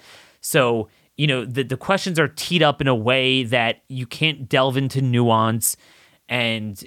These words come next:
you know, while there's fewer people, it's still five is too many. Uh, you can't get a normal debate. We need one of our own to moderate a two, three-hour Lincoln Douglas debate between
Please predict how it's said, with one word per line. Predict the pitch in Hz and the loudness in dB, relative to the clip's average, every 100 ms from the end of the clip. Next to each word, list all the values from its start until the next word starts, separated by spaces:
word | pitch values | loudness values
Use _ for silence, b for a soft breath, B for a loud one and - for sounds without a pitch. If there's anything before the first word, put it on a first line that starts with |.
| _ | _
you | 196 | -4
know, | 156 | -2
while | 123 131 131 | 2 2 2
there's | 123 127 107 | 0 -2 -4
fewer | - - 208 185 | -6 2 4 4
people, | 151 175 - 143 | 4 2 4 2
it's | 117 | 2
still | - 180 | 0 0
five | 131 - 123 139 143 127 | -2 -4 0 0 0 -2
is | 113 | -4
too | - 156 | 2 4
many. | 135 117 117 113 110 - b b b b 98 | 4 4 2 0 -2 -6 b b b b -4
Uh, | |
you | 107 107 | -4 -6
can't | - 160 151 | -4 -2 0
get | 156 | -2
a | 131 | 0
normal | 131 139 123 | 0 2 0
debate. | 117 101 107 104 98 - b b b | -2 -2 0 -2 -6 -14 b b b
We | 139 | -4
need | 127 120 110 | -2 -2 -2
one | 104 127 | -2 -2
of | 117 | 0
our | 107 107 - | 0 -2 0
own | 156 165 175 170 | 2 4 4 0
to | - 143 | 0 0
moderate | 127 120 127 120 120 - - | 2 2 2 0 -2 -4 -6
a | 107 92 - _ _ _ | -4 -4 -8 _ _ _
two, | - 180 170 | -4 0 2
three-hour | - 131 147 120 127 123 117 117 110 - _ _ | 0 0 0 2 0 0 0 -2 -4 -10 _ _
Lincoln | 123 139 156 156 | -2 0 2 2
Douglas | 127 123 117 117 - | 4 2 0 -4 -6
debate | 113 110 107 | -6 -6 -4
between | 113 - 113 107 | -10 -8 -6 -6